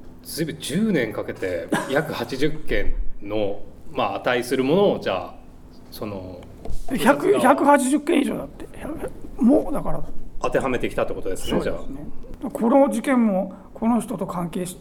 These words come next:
Speaker 2: ヤングサグの、あの、仲間と関係してるんじゃないかっていうので、それでどんどんこう、これもじゃあ陸法に違反でしょうっていう風に当てはめていって、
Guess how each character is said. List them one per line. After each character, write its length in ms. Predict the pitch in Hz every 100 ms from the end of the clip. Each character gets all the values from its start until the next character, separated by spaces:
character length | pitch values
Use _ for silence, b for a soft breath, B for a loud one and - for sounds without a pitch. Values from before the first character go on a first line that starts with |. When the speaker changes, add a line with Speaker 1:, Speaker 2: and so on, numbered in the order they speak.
| - -
Speaker 2:
ヤ 180 | 208
ン 80 | 214
グ 60 | 196
サ 140 | 233
グ 200 | 170 143 - - - - -
の、 280 | 349 339 - B B B B - 190
あ 60 |
の、 80 | 165
仲 240 | 175 185 214
間 140 | 202
と 100 | 254
関 240 | - 175
係 160 | 156 175
し 80 | -
て 100 | 233
る 80 | 190
ん 40 |
じ 60 | 175
ゃ 40 |
な 120 | 160
い 60 | 165
か 120 | 202
っ 100 | -
て 140 | -
い 40 | 147
う 60 |
の 140 | 156 147
で、 260 | 104 78 - - - B B B B B -
そ 80 | 277
れ 80 | 330
で 80 | 302
ど 160 | 220
ん 60 | 233
ど 80 | 165
ん 60 |
こ 280 | - 135 - - - - -
う、 20 |
こ 80 | 226
れ 80 | 214
も 160 | 208
じ 100 | 190
ゃ 60 | 214
あ 40 |
陸 160 | 180 175
法 320 | 196 185 175
に 280 | 165 151 151 - - -
違 100 | 202
反 200 | 165 185
で 100 | 185
し 100 | -
ょ 40 | 151
う 40 |
っ 40 | -
て 160 | 233
い 60 | 185
う 20 |
風 180 | 208 180
に 320 | 180 175 - - - -
当 100 | 196
て 100 | 156
は 120 | 165 208
め 100 | 185
て 100 | 175
い 80 |
っ 20 | -
て、 420 | - 330 320